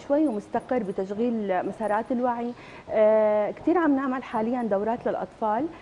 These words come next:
أو جلسات للأطفال ودورات للأمهات اللي مشان ما تتكلف ماديًا هي فيها تخضع لدورة وهي تنفذ هذا الشيء مع طفلة يوميًا. الطفل المتوتر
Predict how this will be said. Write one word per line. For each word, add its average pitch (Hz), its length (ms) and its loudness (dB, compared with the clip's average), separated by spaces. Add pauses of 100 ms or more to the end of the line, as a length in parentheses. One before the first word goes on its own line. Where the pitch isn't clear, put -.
(600)
أو 240 140 4
جلسات 220 580 -2
للأطفال 220 560 -2
ودورات 214 460 -2
للأمهات 214 600 -4
اللي 185 220 -2
مشان 196 160 -6
ما 220 80 -4
تتكلف 247 520 -2
ماديًا 202 260 -4
هي 226 240 -2
فيها 226 100 0
تخضع 220 380 -2
لدورة 175 360 0 (300)
وهي 320 240 6 (240)
تنفذ 254 380 -2
هذا 220 180 0
الشيء 262 280 -6
مع 196 200 -2
طفلة 233 340 -2
يوميًا. 185 500 0 (300)
الطفل 349 320 0
المتوتر 247 680 2